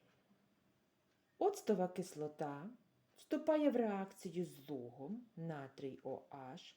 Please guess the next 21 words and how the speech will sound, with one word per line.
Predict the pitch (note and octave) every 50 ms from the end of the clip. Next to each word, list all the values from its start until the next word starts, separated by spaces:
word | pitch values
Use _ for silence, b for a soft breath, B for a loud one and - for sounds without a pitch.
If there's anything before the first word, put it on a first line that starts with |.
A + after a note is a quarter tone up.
| _ -
В | F#3+
результаті | G#3 A#3 A3 A3 B3+ C4 B3+ - E4+ F#4+ G4+ - G4+ G4+
реакції | F#4+ E4 D4 C4+ C4+ C4+ C4+ - - - D#4 C#4+ D4+
утворюється | - - C#4 C#4+ - B3+ A3+ A3+ B3+ B3+ A3+ G#3 G3 F3+ F3 E3+ E3 E3 - F3 E3+
Це | E3+ - - - - C4+ C#4+ D4+ D#4 D#4 -
Аш | - C4+ C#4 C4 - -
три | - _ - C4 C4+ C4 A#3+ G#3 G3+
Це | G3+ - - - B3 A#3+ A3+ A3 A3+ - -
О | F#3 G3+ G3 F#3 - -
О | - E3 D#3+ E3+ D#3 D3
натрій | D3+ D#3 D3+ C#3 C3 B2+ C3 C3+ - - G3 C4 E4 F4+ A4+ A4+ - - _ _ _ _
і | - F3 E3 F3+ G#3 - - _ -
вода. | F3 E3+ G#3 A3+ G#3+ - D3 C3 B2 - _ _ _ _ b b b b b b b b b b b b
Речовина, | F#3+ G3 G3+ G3+ - G3 F#3 E3 F3+ F3 F3 F3 E3 D#3+ D3+
що | - - - D#3 C#3+
утворилася, | D3 C#3+ D3 C#3+ C3+ C#3 C3 C3+ C3 B2+ B2+ - D3+ F3 - - B3+ B3+ B3+ -
сіль | G#3 - - - - G3+ F3+ E3+ C#3+ D3 - _
оцтової | - E3 D#3 D3 D3+ - - - D3+ C#3 C#3+ C#3+ C3 C3
кислоти, | C3+ - C#3+ C#3+ - - B2+ B2+ C3+ C3+ - - - G#3 C4+ D4 D4 B B B B B
натрій | E3+ F#3 F#3 F3+ F3+ E3+ E3 E3+ G3 A3 A3 - C#4+ D4 D#4 D#4+ D#4+ D#4+ - - _ _ _ _
ацетат. | - E3+ F3 A3+ B3+ B3 - - - F#3+ F#3 G3+ G3+ - - - D3+ C3+ C3 - - _ -